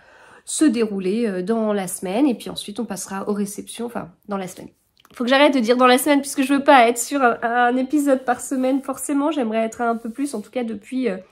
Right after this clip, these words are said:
les actualités, depuis le, le dernier enregistrement. J'essaierai aussi de davantage détailler dans la barre d'infos les livres dont je vous ai parlé. Alors,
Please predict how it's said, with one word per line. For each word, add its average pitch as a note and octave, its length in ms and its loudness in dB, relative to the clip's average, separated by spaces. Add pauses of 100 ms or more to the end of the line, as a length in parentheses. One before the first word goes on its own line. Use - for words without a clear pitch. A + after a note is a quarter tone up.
(280)
les C#4 160 4
actualités, B3+ 460 0
depuis A3+ 260 -8
le, G3 220 -2
le G#3+ 160 -2
dernier A#3+ 300 -2
enregistrement. G3+ 840 -8 (720)
J'essaierai B3 480 -4
aussi A#3+ 400 -6 (400)
de B3 160 2
davantage C4 600 0
détailler A#3+ 440 -2
dans A3 140 -6
la G3 120 -2
barre G#3+ 200 -4
d'infos A3 360 -4
les F#3 480 -2
livres A3+ 340 -4
dont F#3 160 -8
je F3+ 160 -12
vous F3+ 340 -10
ai A3+ 60 -2
parlé. A3 340 -4
Alors, F#3 240 -6